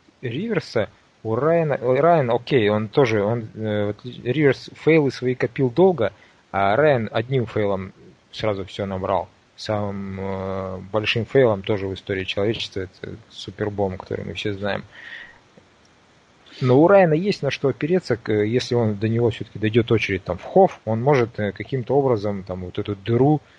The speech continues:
забросать там листьями, у него есть M V P, он ввел одну из самых исторически крутых нападений там в том сезоне.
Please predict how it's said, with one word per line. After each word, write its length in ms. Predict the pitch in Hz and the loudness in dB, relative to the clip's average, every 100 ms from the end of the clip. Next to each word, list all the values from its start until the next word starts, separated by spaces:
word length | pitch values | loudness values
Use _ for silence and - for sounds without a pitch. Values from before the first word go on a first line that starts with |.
| _ _ | _ _
забросать 540 | 107 107 104 107 113 | -6 -4 -2 -2 -2
там 180 | - 92 | -4 -6
листьями, 420 | 110 143 - 98 | -4 -4 -4 -4
у 80 | 95 | -4
него 200 | 90 98 | -4 -4
есть 180 | 98 - | -4 -6
M 80 | 104 92 | -10 -8
V 100 | 107 | -10
P, 280 | - 139 160 | -8 -2 2
он 240 | 120 107 | 2 0
ввел 320 | 104 104 127 110 | -2 2 4 2
одну 260 | 104 123 | 0 -2
из 100 | 113 | -2
самых 480 | - - 117 101 - | -2 0 0 -2 -6
исторически 540 | 104 - 113 110 - - | -14 -8 -8 -8 -14 -14
крутых 400 | - 110 120 - | -8 -6 -6 -8
нападений 640 | 101 - 104 104 147 147 127 | -10 -6 -6 -4 -2 -2 -2
там 200 | 117 104 | -4 -6
в 60 | |
том 220 | - 107 | -6 -8
сезоне. 600 | 98 110 101 110 104 95 | -6 -8 -4 -2 -2 -4